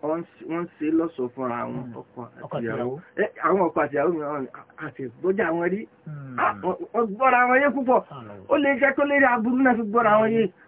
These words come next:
Speaker 1: Ọkọ, ọkọ tí ó yẹ pé tíyàwó rẹ̀ bá ń jáde lọ, yóò san ṣòkòtò mọ́dì,
Speaker 2: Hmm.
Speaker 1: yóò lọ mọ́dì, ń lọ, ń lọ nù.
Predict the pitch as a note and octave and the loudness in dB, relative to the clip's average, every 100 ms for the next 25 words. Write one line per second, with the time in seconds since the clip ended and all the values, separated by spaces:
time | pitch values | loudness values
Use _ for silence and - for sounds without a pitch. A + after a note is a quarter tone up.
0 | _ F#3+ F#3 F3+ F#3 F#3+ F#3+ F#3 G3+ F#3 | _ -2 2 0 0 0 0 2 6 6
1 | F3 F#3+ F3+ - _ _ _ F#3 D3 C3 | 6 4 2 0 _ _ _ 0 0 0
2 | C3 D3+ D3+ D3 C#3+ B2 A#2+ A#2 - _ | -2 -6 -8 -10 -6 -4 -4 -6 -12 _
3 | _ _ _ D3 D3+ - - C3+ C3+ - | _ _ _ -6 -6 -6 -8 -8 -8 -10
4 | G#2+ G#2+ B2+ A#2 G#2 _ _ - D3 - | -8 -6 -8 -10 -16 _ _ -20 -20 -18
5 | - C3 A#2 A2+ A#2 B2+ A2+ G2 B2 B2 | -10 -4 -2 -2 -4 -6 -10 -14 -8 -6
6 | A2 - A#2 A2+ A2+ G#2+ | -6 -8 -10 -8 -10 -10